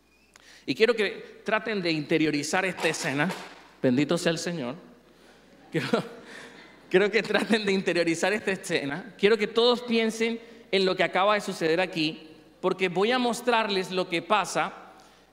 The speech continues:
cuando el diablo se entera de que viene una bendición para tu vida.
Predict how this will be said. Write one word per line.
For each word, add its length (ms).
cuando 380
el 120
diablo 400
se 160
entera 760
de 140
que 120
viene 200
una 120
bendición 460
para 180
tu 120
vida. 220